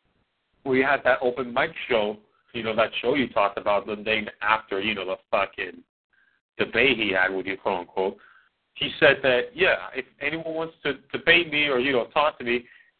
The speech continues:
And, you know, be all about my family, you know, my mixed children, then sure, I'll do it just to make a point. But for some reason, he didn't do that shit. And then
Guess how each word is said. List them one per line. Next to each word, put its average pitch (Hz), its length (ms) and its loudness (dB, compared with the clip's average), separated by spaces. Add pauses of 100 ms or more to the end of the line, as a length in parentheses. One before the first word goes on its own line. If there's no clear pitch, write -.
(120)
And, 120 220 4
you 131 80 2
know, 110 220 2
be 127 180 2
all 123 160 4
about 120 220 2
my 113 140 0 (100)
family, 139 340 0
you 127 140 2
know, 127 80 0
my 117 80 -2
mixed 127 240 -6
children, 139 320 -2
then 139 80 -14 (100)
sure, 190 140 2
I'll 117 160 2
do 170 100 -2
it - 100 -6
just - 200 -8
to 185 60 -2
make 175 180 0
a - 40 -16
point. - 300 -2
But 113 220 -2 (160)
for 123 120 -4
some 147 160 2
reason, 143 300 -4
he 139 60 -8
didn't 131 320 -6
do 135 160 -4
that 80 180 -2 (220)
shit. - 100 -14 (840)
And 135 140 4
then 135 220 4